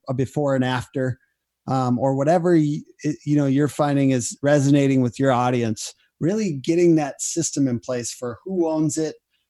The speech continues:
what is it, what are our series? I love series on social media. So if you say the before and after Tuesdays or whatever it happens to be, and, uh, and just getting those systems, getting those habits in place,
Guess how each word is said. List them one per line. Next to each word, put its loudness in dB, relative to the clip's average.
what 2
is 2
it, 0
what -2
are 6
our 2
series? 2
I 4
love 2
series 0
on 2
social -4
media. -2
So -2
if -6
you -4
say 0
the -2
before -2
and 0
after -2
Tuesdays 2
or 0
whatever 0
it 0
happens -2
to -4
be, -2
and, 2
uh, 0
and 2
just -4
getting 4
those 2
systems, -4
getting 0
those 0
habits -4
in 2
place, -6